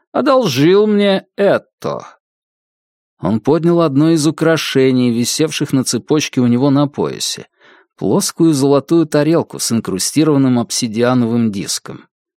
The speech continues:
Кай с трудом подавил судорогу, хотя сам не понял её причины. Диск воздействовал на окружающий воздух, обходя все его чувства, словно что-то стало чесаться у него в мозгу.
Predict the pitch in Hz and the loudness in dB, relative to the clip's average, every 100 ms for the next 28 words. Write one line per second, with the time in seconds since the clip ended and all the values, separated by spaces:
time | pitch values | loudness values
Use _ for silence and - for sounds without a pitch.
0 | _ _ _ - 95 104 123 - 165 180 | _ _ _ -8 -4 -2 -4 -2 0 2
1 | 127 147 160 151 139 117 151 147 - 127 | 2 2 0 0 2 2 0 0 0 0
2 | 123 117 110 110 - 104 - 156 151 - | 0 -2 -4 -6 -6 -10 -6 -4 -4 -4
3 | - 170 113 101 - 113 135 123 117 107 | -2 0 0 -2 -2 0 2 2 2 2
4 | 101 117 - 113 - - 101 55 - _ | 0 -2 -4 -8 -8 -6 -6 -8 -16 _
5 | _ _ _ _ _ - 80 107 127 - | _ _ _ _ _ -12 -4 0 0 0
6 | 127 127 85 123 135 - 123 120 117 - | 0 0 0 -2 -2 0 0 2 0 -2
7 | 127 113 135 117 - 127 147 117 76 58 | -2 0 -2 -2 -2 0 0 -2 -6 -14
8 | - - - - 85 - 110 113 127 - | -16 -20 -20 -10 -8 -2 0 0 0 -2
9 | - 151 156 160 - - 85 - - 71 | 0 2 2 0 -4 -6 -6 -8 -10 -14
10 | - _ _ _ - - 117 120 123 107 | -18 _ _ _ -8 -2 0 2 2 0
11 | - - 123 131 - 147 - - 117 131 | -4 -4 -2 -2 -2 -2 -2 -2 0 -2
12 | - - 135 - 95 104 - 117 113 110 | -4 -4 -4 -4 -4 -4 -4 -2 -2 -2
13 | 92 117 113 117 123 101 85 71 | -2 -4 -2 -2 -2 -4 -10 -12